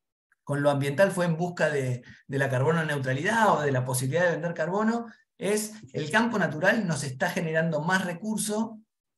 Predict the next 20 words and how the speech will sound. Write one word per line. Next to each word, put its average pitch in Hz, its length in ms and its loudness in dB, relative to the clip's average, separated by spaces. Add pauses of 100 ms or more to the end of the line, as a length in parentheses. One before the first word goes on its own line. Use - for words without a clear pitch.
eh, 135 560 -2
y 165 60 -6
por 196 160 -2
eso 202 140 2
siempre 190 260 2
le 170 80 2
pongo 175 260 2
atrás 165 280 2
el 170 100 -2
maíz, 156 320 -4
porque 160 140 2
para 135 160 -2
mí 156 100 -4
es, 160 140 -2
el, 131 280 -4
el, 135 280 -8
es 135 160 0
un 160 120 4
buen 170 200 2
indicador 165 760 0